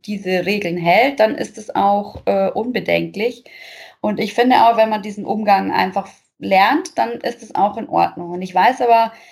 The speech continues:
dass schon, äh, es, äh, Menschen gibt, die nichts mit Waffen bisher zu tun gehabt haben. Und da ist einfach ein gewisser Respekt da und das ist auch gut so.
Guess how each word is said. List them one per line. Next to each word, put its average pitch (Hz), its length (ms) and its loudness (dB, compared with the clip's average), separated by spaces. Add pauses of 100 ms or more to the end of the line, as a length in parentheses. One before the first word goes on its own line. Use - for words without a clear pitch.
(360)
dass 202 300 -4
schon, 247 540 2
äh, - 560 -20
es, - 200 -16
äh, - 400 -10
Menschen 196 400 -2
gibt, 214 200 -6
die 202 100 -6
nichts 226 360 -6
mit 247 280 -4
Waffen 240 300 2
bisher 240 300 0
zu - 140 -16
tun 277 300 0
gehabt 269 320 -4
haben. 247 140 4
Und 214 140 0
da - 60 4
ist - 200 0
einfach 220 320 0
ein 202 160 -6
gewisser 196 400 -6
Respekt 180 520 -4
da 240 140 4
und 208 100 -4
das 180 120 -10
ist - 120 -4
auch 196 200 2
gut 240 260 -6
so. - 300 -12